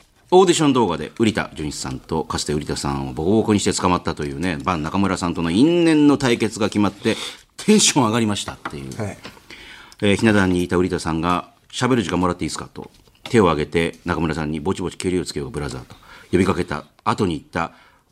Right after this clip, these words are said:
Speaker 1: 「ただの不良の喧嘩じゃなくて、個人的な遺恨の最高傑作にしよう」という言葉。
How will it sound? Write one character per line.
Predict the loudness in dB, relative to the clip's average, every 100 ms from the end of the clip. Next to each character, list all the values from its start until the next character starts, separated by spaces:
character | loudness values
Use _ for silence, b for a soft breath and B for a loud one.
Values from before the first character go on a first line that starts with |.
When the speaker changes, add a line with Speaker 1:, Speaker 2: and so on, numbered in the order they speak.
| -4
Speaker 1:
「た | 0
だ | 2
の | 0
不 | -2 0
良 | 2
の | 2
喧 | 2 0
嘩 | 2 0
じ |
ゃ | 0
な | 0
く | -4
て、 | -2
個 | 2 4
人 | 4 4
的 | 2
な | 2
遺 | 2
恨 | 0 0
の | 0
最 | 0 0
高 | 0
傑 | -2 -2
作 | -4 -6
に |
し | -8
よ | -10
う」 | -8
と | -4
い |
う |
言 | -2 0
葉。 | 0